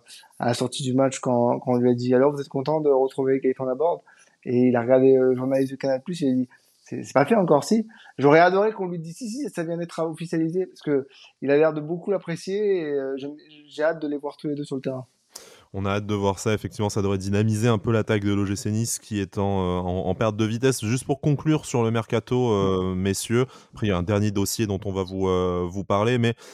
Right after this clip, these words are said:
Speaker 2: euh, Amine Gouiri, bon, c'est dommage que l'histoire se finisse, euh, ainsi, mais très rapidement,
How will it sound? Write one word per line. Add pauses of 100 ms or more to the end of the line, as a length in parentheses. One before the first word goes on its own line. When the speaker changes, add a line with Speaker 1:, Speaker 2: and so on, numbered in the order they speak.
(200)
Speaker 2:
euh,
Amine
Gouiri,
bon,
c'est
dommage
que
l'histoire
se
finisse,
euh,
ainsi,
mais
très
rapidement,